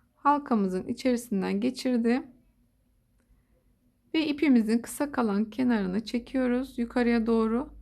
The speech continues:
Ve halkamız şurada doladığımız iplerimizin altına girmiş oldu biz çektikçe.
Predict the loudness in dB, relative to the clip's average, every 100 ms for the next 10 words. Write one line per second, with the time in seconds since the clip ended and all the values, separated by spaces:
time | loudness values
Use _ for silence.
0 | -20 -20 -20 -20 -20 _ _ _ -20 -20
1 | -20 -20 -20 -20 -20 -20 -20 -6 -2 4
2 | 2 2 0 0 0 -2 -6 -4 -2 0
3 | 2 2 2 2 0 0 -4 -8 -2 0
4 | 2 0 0 -4 2 2 2 0 -2 -2
5 | -4 -10 -20 -20 -20 _ _ _ _ -2
6 | 0 0 0 -2 -2 -2 -4 -6 -6 -6
7 | -20 -8 -2 -2